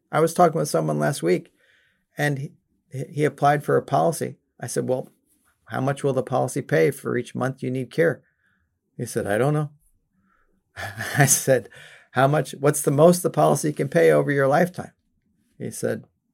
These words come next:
"I don't know." I said, Well, how can I, how, how can I compare apples to apples if you don't even know what your apple is, you know? I mean, we need to find out what the apples are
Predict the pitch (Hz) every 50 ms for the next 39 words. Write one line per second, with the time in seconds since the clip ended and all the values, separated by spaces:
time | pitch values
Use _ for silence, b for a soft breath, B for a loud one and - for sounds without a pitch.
0 | _ _ 98 101 95 107 120 131 151 180 190 180 - _ _ _ _ _ _ _
1 | b b b b b b b b _ _ _ _ - 110 113 120 - - - 165
2 | 180 151 175 - 139 143 _ _ _ _ - 120 131 143 135 - 151 151 151 156
3 | 151 139 _ _ - - 123 135 139 135 135 143 143 - 151 156 156 147 - 156
4 | 143 135 156 170 165 160 175 175 - - 170 156 - 143 160 196 185 190 165 127
5 | 127 131 113 120 135 131 143 143 143 143 143 143 143 139 135 135 139 135 143 143
6 | - 131 127 139 190 220 - 202 131 104 90 - - - 98 95 95 110 143 143
7 | 143 135 131 131 131 131 135 139 135 143 165 175 165 - - 151 156 156 151 151
8 | 147 151 147 - 139 135 151 185 180 190 147 117 107 104 98 104 113 113